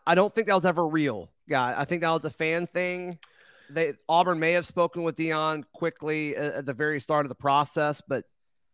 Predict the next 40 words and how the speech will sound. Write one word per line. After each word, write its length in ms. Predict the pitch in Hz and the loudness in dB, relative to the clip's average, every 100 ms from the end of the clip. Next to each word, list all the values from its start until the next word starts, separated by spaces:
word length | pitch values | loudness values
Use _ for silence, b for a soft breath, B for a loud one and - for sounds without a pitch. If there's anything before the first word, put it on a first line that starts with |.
| _ _ - | _ _ -6
I 60 | 147 | -2
don't 160 | 160 | 0
think 160 | 185 123 | 0 -2
Deion 300 | 151 156 156 | 0 2 0
was 120 | 139 | 0
one 100 | 151 | -2
of 40 | |
the 80 | 143 | 0
coaches 280 | - 147 117 | 2 2 2
that 140 | 123 | -4
interviewed. 360 | 135 143 135 143 | 0 0 2 2
Like, 160 | 131 - | 2 2
I, 220 | 143 143 | 2 2
I 40 | |
don't 160 | 160 156 | 2 0
think 160 | 175 | -2
that 100 | 151 | 0
was 120 | 147 135 | 2 2
ever 240 | 123 127 | 0 -2
real. 480 | 113 117 101 - - | -2 -4 -6 -10 -6
I, 220 | 120 123 - | -2 0 0
I 120 | 143 | 2
apol-, 340 | 139 - 151 156 | 2 4 2 4
I, 140 | 156 - - | 2 0 -6
it's 160 | 156 156 | -8 -8
exciting. 640 | - 160 156 185 208 240 _ _ _ | -4 2 2 2 -2 -6 _ _ _
Deion 340 | 151 160 170 160 | -4 2 2 2
Sanders 340 | 170 170 165 | 0 0 0
would 100 | 156 | 0
be 100 | 156 | 2
really, 280 | 151 156 160 | 4 6 6
really 240 | 160 156 | 4 2
exciting, 440 | 143 - 156 151 160 | 2 2 4 4 2
but 140 | 139 | 0
I 100 | - | 2
don't 200 | 156 170 | 2 2
think 160 | - 170 | 0 -2
that 140 | 156 | 0
was 100 | 143 - | 0 0
ever 440 | 143 131 135 120 | 0 0 -2 -4